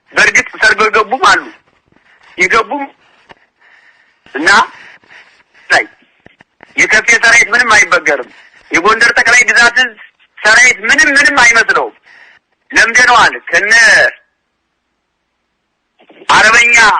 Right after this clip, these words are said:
ውባንተ ሞቱን ለምደነዋል። በባንዳ መገደሉን ሞቱን በ-፣ ከነሱም ለምደነዋል። ችግር የለም። ውባንተ ሲሞት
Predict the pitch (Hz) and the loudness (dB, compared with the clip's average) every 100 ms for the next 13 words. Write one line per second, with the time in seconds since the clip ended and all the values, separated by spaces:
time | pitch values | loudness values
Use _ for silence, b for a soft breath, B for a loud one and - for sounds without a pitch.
0 | - 370 - 262 - 247 285 _ _ _ | -4 -2 2 2 2 -2 -2 _ _ _
1 | - 226 233 240 226 202 185 165 143 135 | -4 -2 -2 0 0 0 0 2 0 0
2 | 175 202 208 196 190 175 - 185 185 175 | 0 2 2 2 0 -2 -2 -2 -4 -6
3 | 160 185 185 190 170 170 160 151 - - | -6 -4 -4 -6 -2 0 2 0 -2 0
4 | 220 208 202 185 170 147 147 139 - - | 0 -2 -2 -2 -2 0 0 0 -4 -2
5 | - - - _ _ _ _ _ _ _ | -2 -4 -12 _ _ _ _ _ _ _
6 | _ _ _ _ _ _ _ 143 202 214 | _ _ _ _ _ _ _ 0 2 2
7 | 190 - 190 262 - | 0 -2 0 0 -2